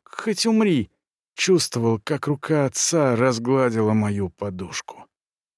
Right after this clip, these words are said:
Потом он удалился, на цыпочках, как и пришёл, и бесшумно затворил за собою дверь. «Ты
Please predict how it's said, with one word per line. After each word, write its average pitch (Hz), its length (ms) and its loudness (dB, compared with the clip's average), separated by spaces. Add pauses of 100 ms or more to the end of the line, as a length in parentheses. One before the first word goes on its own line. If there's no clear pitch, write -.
(680)
Потом 120 460 -4
он 117 180 0
удалился, 110 800 -2 (500)
на 120 220 -2
цыпочках, - 760 -8
как 110 240 -8
и 104 40 -12
пришёл, 98 720 -10
и 104 240 -6
бесшумно 107 640 -2
затворил 104 640 -6
за 92 160 -8
собою 87 480 -6
дверь. 73 360 -18 (1080)
«Ты 120 320 -12